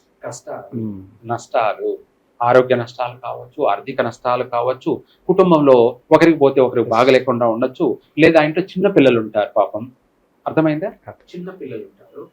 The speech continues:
Speaker 1: మరీ డేంజర్. చిన్న పిల్లలు ఉన్నప్పుడు ఆ చిన్న పిల్లలకు నిద్ర రాకపోవడము, ఉలిక్కి పడ్డము, ఏడ్చడము, భయపడ్డము తరచు, ఆ, వాళ్ళు పాలు తాగిన అవి అరక్కపోవడము,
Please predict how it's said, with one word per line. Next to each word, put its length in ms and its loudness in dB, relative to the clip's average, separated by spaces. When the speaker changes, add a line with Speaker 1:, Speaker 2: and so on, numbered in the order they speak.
Speaker 1:
మరీ 200 -8
డేంజర్. 420 -18
చిన్న 100 2
పిల్లలు 320 2
ఉన్నప్పుడు 680 -6
ఆ 20 0
చిన్న 240 -6
పిల్లలకు 580 -8
నిద్ర 280 4
రాకపోవడము, 760 0
ఉలిక్కి 280 0
పడ్డము, 480 -6
ఏడ్చడము, 540 -2
భయపడ్డము 640 -2
తరచు, 360 2
ఆ, 140 -8
వాళ్ళు 180 2
పాలు 300 6
తాగిన 340 -4
అవి 300 -4
అరక్కపోవడము, 760 -4